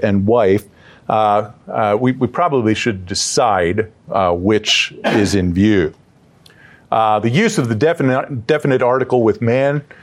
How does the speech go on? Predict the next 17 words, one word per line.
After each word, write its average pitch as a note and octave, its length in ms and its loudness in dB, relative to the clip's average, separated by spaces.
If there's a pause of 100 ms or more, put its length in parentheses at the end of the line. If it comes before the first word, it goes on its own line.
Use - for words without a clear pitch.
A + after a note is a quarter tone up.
(140)
in A#2 140 0
this A2 200 2
verse C3 360 0
suggests A#2+ 800 -2
the A2+ 100 0
latter. A2+ 500 2
The A2+ 140 0
head D3+ 300 2
of A#2 120 2
a A2 80 4
woman C3+ 600 0
is G2 320 0
the A#2 280 0
man, A2 560 0 (520)
or G#2+ 100 0
perhaps - 460 -2
better, G#2 480 0